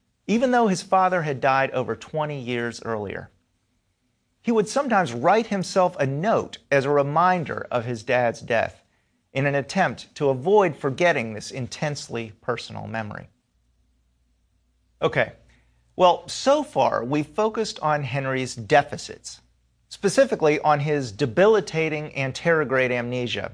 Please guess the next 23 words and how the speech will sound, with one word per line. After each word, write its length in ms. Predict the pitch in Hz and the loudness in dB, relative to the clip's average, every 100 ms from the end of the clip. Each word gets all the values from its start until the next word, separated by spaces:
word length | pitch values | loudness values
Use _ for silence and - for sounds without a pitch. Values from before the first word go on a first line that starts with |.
| - - | -12 -2
and 320 | 160 180 170 | 2 2 2
his 200 | 151 139 | -2 -6
temporally 640 | - 175 175 175 147 135 | -4 -2 -2 -2 0 0
graded 500 | 120 123 147 127 120 117 | 0 0 2 0 -2 -2
retrograde 640 | 160 175 - - 95 101 | -4 -4 -6 -8 -4 -4
amnesia. 540 | 98 101 98 92 - - _ _ _ _ _ _ _ | -6 -12 -12 -12 -14 -16 _ _ _ _ _ _ _
But 280 | - 139 - | 2 2 2
it 140 | - 147 | -4 -6
turns 300 | - 359 - | -6 -6 -2
out 320 | 165 107 - _ _ _ | 0 0 -6 _ _ _
that 160 | 151 151 | -2 0
many 360 | 165 277 294 | -2 -4 -4
other 300 | - 185 185 | -2 0 0
aspects 540 | 123 117 - 123 113 - | 0 0 -2 -8 -8 -8
of 120 | 120 | -4
learning 300 | 127 139 151 | -2 -2 -2
and 100 | 147 | -2
memory 420 | 123 117 113 113 | -2 0 -4 -6
were 220 | 113 131 - | -4 -2 0
actually 480 | 120 117 - 123 | -2 -2 -4 -4
preserved 880 | 123 - 151 127 147 220 123 - - - - | -6 -4 -2 0 0 0 0 -6 -14 -20 -12
in 160 | 113 | -8
Henry. 380 | 104 104 50 50 | -6 -6 -8 -14